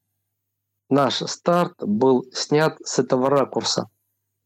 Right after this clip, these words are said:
Где-то, по-моему, в галереях наса это можно найти. Э, вот. То есть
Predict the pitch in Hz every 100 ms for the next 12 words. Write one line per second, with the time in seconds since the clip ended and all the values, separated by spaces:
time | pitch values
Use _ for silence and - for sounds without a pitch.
0 | _ 120 127 165 151 135 143 147 139 127
1 | 123 131 135 139 131 - 139 113 101 -
2 | 113 110 107 110 117 110 117 117 _ _
3 | _ _ _ _ _ _ _ _ - -
4 | 127 131 131 120 131 117 - - _ 135
5 | 127 -